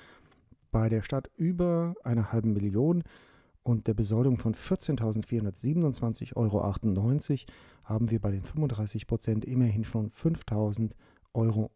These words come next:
neunundvierzig und neunundsiebzig Cent. Das Üppige an der ganzen Sache ist, dass es vor allen Dingen keine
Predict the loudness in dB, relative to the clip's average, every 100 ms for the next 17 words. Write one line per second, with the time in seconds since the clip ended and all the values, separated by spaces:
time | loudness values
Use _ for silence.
0 | _ 0 2 4 4 2 0 -4 -2 -6
1 | -6 -6 -2 2 2 4 2 -2 -8 -12
2 | -10 -8 -8 -10 -20 _ -16 -8 -6 -6
3 | -8 -14 -20 _ -20 _ _ _ _ _
4 | _ _ _ -20 -20 -20 _ _ _ -12
5 | -10 -6 -2 -2 -2 -10 -12 -16 _ _
6 | _ _ _ _ _ _ _ _ _ _
7 | _ 0 2 0 -2 -4 -4 -4 -4 -4
8 | -4 -4 -6 -8 -8 -8 -8 -14 -16 -12
9 | -6 -4 -4 -4 -6 -8 -4 -2 0 -2
10 | -4